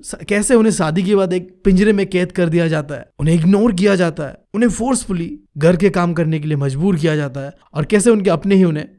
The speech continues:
एक नौकर की तरह ट्रीट करते हैं। इन सब चीजों को उन्होंने हाईलाइट किया अपनी किताबों में। फिर महाराष्ट्र के अंदर में दो वुमेन्स थी, ताराबाई शिंदे and पंडिता रामाबाई।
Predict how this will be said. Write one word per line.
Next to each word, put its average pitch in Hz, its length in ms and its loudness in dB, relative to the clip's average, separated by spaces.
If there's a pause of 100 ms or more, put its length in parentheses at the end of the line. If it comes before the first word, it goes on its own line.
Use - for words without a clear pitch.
(140)
एक 170 260 -8
नौकर 185 380 2
की 170 120 -2
तरह 147 180 -2
ट्रीट 135 280 -8
करते 127 340 -12
हैं। - 80 -18 (160)
इन 240 140 -8
सब 311 180 -6
चीजों 214 340 0
को - 500 -12
उन्होंने 170 240 -4
हाईलाइट 135 440 -4
किया 151 120 -6
अपनी 135 140 -8
किताबों 127 400 -10
में। 98 160 -18 (200)
फिर 247 140 2
महाराष्ट्र 202 680 0
के 226 100 -2
अंदर 196 320 0
में 175 300 -8
दो 156 120 -2
वुमेन्स 135 420 -4
थी, - 240 -20 (180)
ताराबाई 202 440 -2
शिंदे 151 480 -6 (260)
and 123 320 -6 (420)
पंडिता 240 460 2
रामाबाई। 147 500 -2